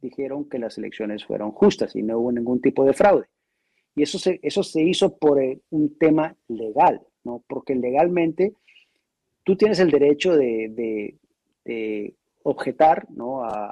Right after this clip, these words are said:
a una elección si piensas que no es justa, pero hay un sistema, y cuando su sistema funciona,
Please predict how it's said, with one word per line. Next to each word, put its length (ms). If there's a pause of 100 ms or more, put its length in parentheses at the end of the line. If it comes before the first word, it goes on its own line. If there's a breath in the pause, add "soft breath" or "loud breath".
(120)
a 40
una 280
elección 340
si 120
piensas 380
que 80
no 80
es 60
justa, 420 (500)
pero 140
hay 80
un 60
sistema, 500 (340)
y 80
cuando 240
su 120
sistema 260
funciona, 600